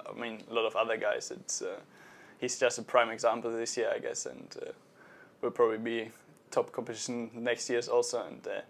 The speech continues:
yeah, the competition is high. It's not getting, uh, getting weaker up there, and easier for sure not. So, uh, yeah, but I mean, that's, uh,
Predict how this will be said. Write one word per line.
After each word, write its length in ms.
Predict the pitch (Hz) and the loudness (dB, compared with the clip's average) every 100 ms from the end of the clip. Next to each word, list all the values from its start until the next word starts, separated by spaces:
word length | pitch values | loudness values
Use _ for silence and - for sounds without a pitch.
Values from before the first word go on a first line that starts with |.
| - - - - | -16 -20 -20 0
yeah, 200 | 120 117 - - | 6 6 2 -14
the 80 | - | -2
competition 440 | - 139 143 139 127 | 0 4 4 4 0
is 80 | |
high. 220 | - 123 127 | 6 8 10
It's 280 | 117 - | 6 0
not 240 | 123 117 - | -2 -2 2
getting, 360 | 120 113 113 | 2 2 -2
uh, 260 | 117 113 110 - - - - - | -2 -2 -4 -10 -20 -20 -12 -4
getting 360 | 120 117 113 - - - | -2 -2 -6 -12 -10 -2
weaker 280 | 123 123 | 0 2
up 180 | 101 104 | 2 4
there, 220 | 104 110 - - - - - | 2 0 -2 -20 -20 -20 -14
and 200 | 107 - | -12 -6
easier 340 | 117 104 98 101 | -6 -2 -2 -2
for 140 | - | -6
sure 260 | - 113 107 | -2 0 0
not. 260 | 107 - - - - - - - | -4 -8 -20 -20 -20 -20 -20 -16
So, 400 | - 113 107 110 | -8 -2 0 2
uh, 260 | 110 110 110 - - - | 2 0 -4 -12 -20 0
yeah, 140 | 135 131 - - - | 4 4 0 -12 0
but 100 | 104 | 2
I 60 | 113 | 2
mean, 260 | 120 120 | 0 2
that's, 320 | 117 113 - | 2 2 2
uh, 220 | 123 120 | 8 8